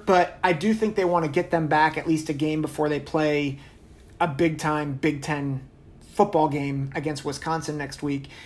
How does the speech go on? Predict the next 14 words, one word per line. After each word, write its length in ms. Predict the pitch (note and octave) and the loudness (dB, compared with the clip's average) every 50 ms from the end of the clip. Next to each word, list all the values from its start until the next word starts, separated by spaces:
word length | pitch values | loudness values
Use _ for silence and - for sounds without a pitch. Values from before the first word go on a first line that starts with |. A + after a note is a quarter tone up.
| - - | -20 -18
So 140 | - - F3 | -2 4 6
I 120 | F#3 G#3 A3 | 8 8 8
think 180 | A3+ A3 G3 | 6 4 4
they 100 | G3 F#3+ | 4 4
get 180 | E3+ F3 E3 D#3+ | 4 4 2 2
J 220 | D3 E3 D#3 D3+ | 2 2 2 2
S 200 | D3 C#3 C3+ - | 0 -4 0 0
N 180 | A3 G#3+ G#3+ G#3 | 2 2 2 4
back, 320 | G#3 G3+ G3 F#3+ F3+ - | 6 6 6 6 4 2
they 100 | F3 E3 | 0 0
get 140 | D#3 D#3 D3 | 0 0 0
Julian 320 | C#3 D3+ D3+ D3 C#3+ C#3 | 0 -2 -2 -2 -6 -8
Fleming 320 | C#3 - G3 F#3+ F#3 F3 D#3+ | -4 -4 -4 -2 -2 -2 0
back. 380 | D#3+ D#3 D#3 D#3 D3+ C#3 - | 2 2 2 2 0 -2 -4